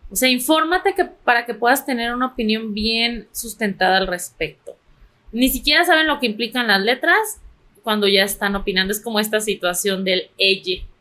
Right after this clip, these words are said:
que yo sé que es toda una, una cuestión ahí.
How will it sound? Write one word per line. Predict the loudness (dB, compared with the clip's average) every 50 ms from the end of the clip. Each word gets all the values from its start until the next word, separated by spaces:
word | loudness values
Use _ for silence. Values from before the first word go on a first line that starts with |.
| _ _ _ _ -18 -16 -16 -16 -12 -10
que | -6 -4
yo | -2 -2 -2
sé | -4 -6 -10 -10 -12 -12
que | -12 -12
es | -12 -12 -10
toda | -6 -6 -4 -4 -4
una, | -6 -8 -8 -10 _ _ _ _ -20
una | -14 -8 -8 -8 -8 -6
cuestión | -8 -8 -8 -4 -4 -4 -2 -2 -4
ahí. | -4 -4 -4 -6 -8 -8 -10 -12 -16